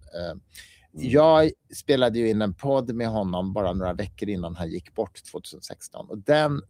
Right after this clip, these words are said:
Speaker 1: publicerade jag, återpublicerade jag nu igår i Fri
Speaker 2: Mm.
Speaker 1: Tankepodden. I
Speaker 2: Mm.
Speaker 1: Fri Tankepodden. Därför att det är ändå liksom, med anledning av Palmes mordet fyrtio år sedan och sådär, så är, han är ju en fascinerande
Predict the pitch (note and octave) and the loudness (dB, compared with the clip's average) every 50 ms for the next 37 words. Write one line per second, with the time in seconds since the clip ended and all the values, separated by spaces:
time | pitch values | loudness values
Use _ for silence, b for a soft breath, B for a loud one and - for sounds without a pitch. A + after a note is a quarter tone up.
0 | _ _ - A#2 F#2 A2 - - A#2 A2+ A2 G#2+ G#2 G#2 F#2+ F2+ - - A#2 B2 | _ _ -10 -8 -6 -8 -6 -6 -4 -4 -4 -4 -4 -6 -6 -6 -4 -2 -2 -2
1 | A2 E2 A2 G#2 - - G2 F#2+ G2 F#2+ - - E3+ D#3+ C#3 A#2+ G#2+ G#2 G2+ G2 | -2 -4 -6 -10 -8 -8 -8 -8 -8 -6 -4 -2 -2 -2 0 0 -2 0 0 -2
2 | F2+ F2+ - - b b b b b b b b - - - - - - - D3+ | -4 -4 -8 -12 b b b b b b b b -20 -20 -18 -18 -6 -2 0 2
3 | - - - - - - _ _ _ _ _ - A2 G#2 G2 F#2 - - G#2 - | 2 2 0 -2 -6 -8 _ _ _ _ _ -2 -2 -2 -2 -4 -4 -4 -2 0
4 | B2+ G#2 G2 F2+ - G#2 - _ - - - G#2 G#2 - - - _ B B B | 0 0 0 -2 -6 -8 -10 _ -10 -8 -6 -6 -8 -8 -10 -16 _ B B B
5 | B B B B - G2 A2 - - A#2 G#2+ - A#2+ G#2+ F#2+ - E2+ - G#2 G2+ | B B B B -10 -8 -6 -4 -4 -2 0 0 0 0 -2 -6 -6 -4 -4 -4
6 | G2 F#2+ - B B B B B - G#2+ A2 - - A#2+ A2 G#2+ - - - - | -4 -6 -8 B B B B B -2 -2 -2 2 2 4 4 4 2 -2 -10 -20
7 | _ - A2 C3 C3+ - - C3+ C3 C3 B2+ B2+ A#2+ A2+ G#2+ G2+ G#2 G2 G2 G2+ | _ -6 -4 -2 -2 -2 0 0 2 4 4 2 2 0 0 -2 -2 -4 -4 -6
8 | G2 - A2 G#2 G#2+ A#2 B2 B2+ B2 A#2 A#2 B2+ A#2+ A#2 A2+ A2 A2 G#2+ G#2+ F2 | -6 -6 -6 -4 -2 0 0 0 2 2 0 0 0 0 0 -2 -2 -2 -2 -4
9 | - - B2 A#2 G2+ G2 F#2+ G2 G2 F2+ - - - - A#2 A2 G#2 G2 F#2+ G#2+ | -4 -2 0 0 0 0 -2 -4 -4 -6 -8 -12 -10 -6 -4 -4 -2 -2 -4 -4
10 | G2 - - A2+ G#2 - _ - F#2 F#2 F#2+ F2+ - G2 F2+ F2+ F2+ - F2+ - | -6 -4 -6 -6 -6 -6 _ -4 -4 -4 -4 -4 -4 -4 -4 -4 -6 -8 -12 -6
11 | G#2+ G#2+ F#2 F2+ F2 - - B2+ A#2+ - - - C3+ C#3+ C#3+ C#3 C3+ B2 A#2 A2+ | -4 -4 -4 -4 -4 -6 -4 -4 -4 -6 -6 -4 -2 -2 -2 0 0 0 0 0
12 | A2+ A2 A2 A2 A2+ - - - - A2 - - - B2 A#2+ A#2+ B2 C3+ C#3 C#3 | 0 0 0 -2 -4 -6 -6 -6 -4 -4 -4 -4 -6 -6 -4 -4 -2 -2 0 0
13 | C3 B2+ A#2+ B2 A#2 A2+ G2 G2+ G#2 G2 | 0 0 0 -2 -4 -4 -4 -6 -6 -8